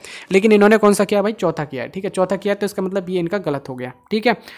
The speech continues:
चलिए आगे देखते हैं आपके एक सौ बीस की तरफ। एक सौ बीस में आपका क्या कहता है, एक सौ बीस का कौन सा ऑप्शन आपको दिखा रहा है यहाँ पे, तीसरा ऑप्शन दिखा रहा है, कौन सा ऑप्शन दिखा रहा है यहाँ पे, थर्ड ऑप्शन दिखा रहा है, ठीक है। अब चलते हैं आगे, देखिए एक सौ, अ, एक सौ बीस में आप लोग देख सकते हैं कौन सा इन्होंने सेकंड ऑप्शन किया है, तो इसका मतलब ये भी उसका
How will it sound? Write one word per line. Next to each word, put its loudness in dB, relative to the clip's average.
चलिए 0
आगे 4
देखते 4
हैं 6
आपके 2
एक 2
सौ 2
बीस 0
की -8
तरफ। -4
एक -4
सौ 0
बीस -4
में 4
आपका 0
क्या 2
कहता 2
है, 0
एक -2
सौ 2
बीस 0
का 2
कौन 2
सा 0
ऑप्शन -2
आपको -4
दिखा -6
रहा -2
है -2
यहाँ -6
पे, -6
तीसरा 4
ऑप्शन 2
दिखा -4
रहा -4
है, -8
कौन -2
सा -4
ऑप्शन -6
दिखा -2
रहा 0
है 0
यहाँ -10
पे, -6
थर्ड 2
ऑप्शन -2
दिखा -8
रहा -4
है, -14
ठीक 0
है। 0
अब 0
चलते 4
हैं 6
आगे, 4
देखिए 0
एक -2
सौ, -2
अ, 2
एक -4
सौ -2
बीस 0
में 4
आप 0
लोग -2
देख -2
सकते -8
हैं -8
कौन -2
सा -4
इन्होंने -4
सेकंड -2
ऑप्शन -4
किया -2
है, -2
तो -6
इसका -2
मतलब -2
ये 2
भी 0
उसका 0